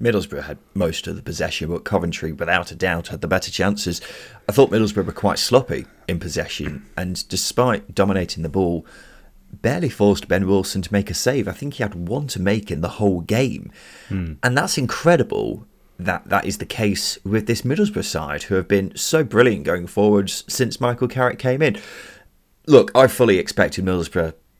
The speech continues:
Speaker 1: to get through in this semi-final. I thought the scores being level and Borough being at home, I didn't give Coventry much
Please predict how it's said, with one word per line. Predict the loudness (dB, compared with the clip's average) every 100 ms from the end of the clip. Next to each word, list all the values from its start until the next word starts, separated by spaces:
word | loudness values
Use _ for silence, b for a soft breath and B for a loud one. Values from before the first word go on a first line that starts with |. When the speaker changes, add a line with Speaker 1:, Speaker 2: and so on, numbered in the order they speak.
| _
Speaker 1:
to | -8 -2
get | -4
through | -4 -4 0 0 -2 _ _ -4
in |
this | -2 -2
semi-final. | 0 0 0 0 2 2 0
I |
thought | -2 -4
the | -4
scores | -4 0 0
being | 0 0
level | 0 0 0
and | 0
Borough | 2 2 2
being | 0 -2
at | -4
home, | -2 0 -2 B B B
I | -10
didn't | -10 -12
give | -8 -8
Coventry | -4 -4 -4 -4 -2
much | -2 -2 -4 -8